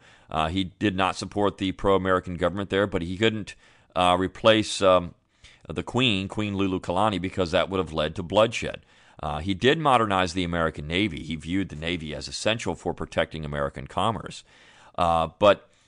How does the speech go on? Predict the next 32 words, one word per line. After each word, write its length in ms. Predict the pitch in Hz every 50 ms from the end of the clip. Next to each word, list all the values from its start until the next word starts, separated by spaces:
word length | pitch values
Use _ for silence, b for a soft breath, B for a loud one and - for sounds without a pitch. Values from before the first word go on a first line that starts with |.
| b b b b
uh, 140 | 90 87 82
he 160 | 90 104 107
didn't 260 | 98 110 110 110 101
support, 400 | 85 - 95 - - 104 104 92
for 160 | - 101 104 98
example, 400 | 80 95 92 92 - 95 90 -
intervention 540 | - 92 92 82 87 85 82 - - 90
in 120 | 92 95 92
Cuba, 480 | - - 127 147 147 107 87 - - - b b b b b
which 180 | - 95 - -
was 160 | 95 85 98
already 400 | 95 98 101 98 95 92 95 -
going 420 | 65 90 98 87 95 98 101 98
through 500 | - - 98 92 90 90 90 90 87 - -
a, 400 | 82 82 80 78 78 78 - - -
a, 320 | 78 80 76 76 73 73 71
um, 220 | 69 67 71 69 _ B B B B B B B B
process 440 | - 107 104 101 - - 101 90 -
by 160 | - 92 87
which, 400 | 90 92 92 - - - - - -
uh, 220 | 82 82 80 78 71 53
you 120 | 87 87
know, 60 | 80
the 240 | 73 82 78 76 -
Spanish-Cuban 760 | - - - - 101 98 95 92 78 - - 101 87 80 82 80
governor 320 | 90 90 92 92 90 82
was 120 | 76 73
cracking 420 | - - - 82 85 - - 85 80
down 200 | 80 80 82 82
on 120 | 80 78
these 180 | 78 76 69 69
rebels, 460 | 82 87 87 82 87 87 85 80